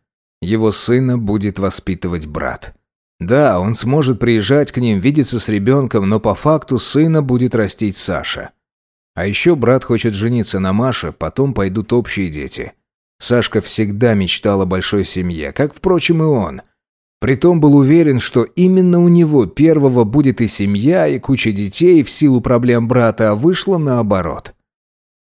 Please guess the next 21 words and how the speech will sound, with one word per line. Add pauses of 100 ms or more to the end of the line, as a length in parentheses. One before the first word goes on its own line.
(220)
Сегодня
Леша (200)
в
очередной
раз
после
работы
заглянул
в
кабак
у
дома,
где
заказал
бутылку
виски. (520)
Уже
как
полгода
ему
хреново.